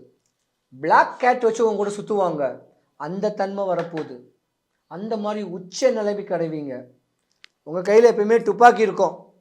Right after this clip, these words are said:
உங்களை காப்பாத்திக்கிறதுக்கு, அந்த நேரமும் இருக்கு. ஆனா இந்த மீன ராசிக்காரங்க ஒரு மூணு பிரச்சனையிலேருந்து விடுபட்டீங்கன்னா இந்த ஏழரை சனி உங்களை ஒண்ணும் பண்ணாது. ஏதாவது ஒரு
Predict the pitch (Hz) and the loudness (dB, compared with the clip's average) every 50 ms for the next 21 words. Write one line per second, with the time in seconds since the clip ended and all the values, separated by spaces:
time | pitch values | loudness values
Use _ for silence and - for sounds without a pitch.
0 | _ _ _ 156 156 165 190 190 202 202 190 190 185 190 180 185 185 170 180 160 | _ _ _ -12 -10 -8 -2 0 2 2 2 2 2 2 2 2 -2 -2 -2 -6
1 | 170 160 147 151 143 - - 139 - - _ _ _ _ _ _ _ _ _ _ | -8 -10 -10 -12 -14 -14 -16 -16 -16 -20 _ _ _ _ _ _ _ _ _ _
2 | _ _ _ _ _ - 151 180 208 226 233 247 226 220 226 220 214 214 208 208 | _ _ _ _ _ -2 0 0 2 4 4 4 4 4 4 4 2 2 0 -2
3 | 202 190 170 - - 156 139 135 - - _ _ _ _ _ _ _ _ _ _ | -2 -4 -4 -6 -8 -10 -10 -10 -12 -18 _ _ _ _ _ _ _ _ _ _
4 | _ - 190 196 196 190 180 175 185 190 185 160 139 123 123 - - _ 190 214 | _ 2 6 6 6 6 6 6 8 8 8 6 4 2 -4 -14 -18 _ -4 -2
5 | 262 294 349 349 302 277 240 220 240 262 285 277 269 254 240 220 220 226 220 175 | -2 0 6 8 8 8 8 4 2 2 4 4 6 6 6 6 4 2 -4 -2
6 | - 196 180 175 175 165 165 160 170 185 185 165 127 123 - - _ _ _ - | 2 4 4 4 4 0 0 2 2 4 4 2 0 -4 -8 -18 _ _ _ -2
7 | 190 202 202 196 165 151 151 165 196 240 285 311 320 311 302 262 208 175 - 202 | 0 0 0 0 -4 -6 -8 -4 -2 0 2 2 2 4 2 2 2 2 -2 -4
8 | 202 202 - - 277 269 254 233 214 208 208 220 190 170 202 214 240 190 214 175 | -4 -4 -2 0 0 0 2 0 0 0 -2 -2 -2 0 0 0 2 2 0 0
9 | - - 175 165 151 139 131 135 147 165 165 143 127 - - _ _ _ _ - | 0 -4 -4 -4 -4 -6 -4 0 2 2 2 0 -2 -8 -16 _ _ _ _ -10
10 | 170 185 196 190 185 156 147 156 190 220 226 220 214 - - 190 175 180 180 170 | -8 -4 -2 -2 -2 0 2 6 8 8 8 6 2 -4 -4 -4 -4 -4 -4 -4
11 | 160 151 143 139 139 139 143 160 165 156 131 131 139 139 135 - _ _ _ _ | -4 -6 -6 -6 -8 -8 -10 -12 -12 -12 -14 -14 -16 -20 -20 -20 _ _ _ _
12 | _ _ _ _ - 143 135 147 143 151 160 170 185 202 233 254 294 269 262 262 | _ _ _ _ -14 -10 -8 -6 -2 0 2 4 6 6 4 4 2 4 6 6
13 | 254 247 | 6 6